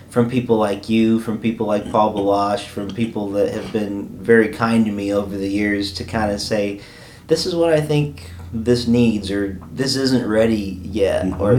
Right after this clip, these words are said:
Speaker 1: and things that you were talking about that you do with that. And the reason I call it, like, spiritual direction is because I feel like that's what the Holy Spirit is doing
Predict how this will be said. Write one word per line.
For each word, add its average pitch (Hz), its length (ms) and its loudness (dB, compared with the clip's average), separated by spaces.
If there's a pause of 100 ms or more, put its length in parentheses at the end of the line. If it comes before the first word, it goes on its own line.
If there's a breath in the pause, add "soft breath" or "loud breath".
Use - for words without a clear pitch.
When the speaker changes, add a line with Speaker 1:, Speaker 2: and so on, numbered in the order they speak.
(140)
Speaker 1:
and 113 180 4
things 143 200 2
that 120 80 -2
you 127 80 4
were 120 140 4
talking 113 320 4
about 104 300 -2
that 107 100 -4
you 101 160 -4
do 101 240 -4
with 107 240 -4
that. 98 260 -4 (460 loud breath)
And 113 340 2
the 120 120 6
reason 147 280 6
I 117 140 4
call 123 280 8
it, 107 60 4
like, 107 240 0
spiritual 113 540 0
direction 107 540 0
is 101 120 -4
because 101 400 -2
I 101 60 0
feel 143 320 2
like 110 320 0
that's 110 280 -2
what 110 180 0
the 107 80 -2
Holy 110 240 -2
Spirit 110 420 0
is 98 100 -6
doing 101 540 -6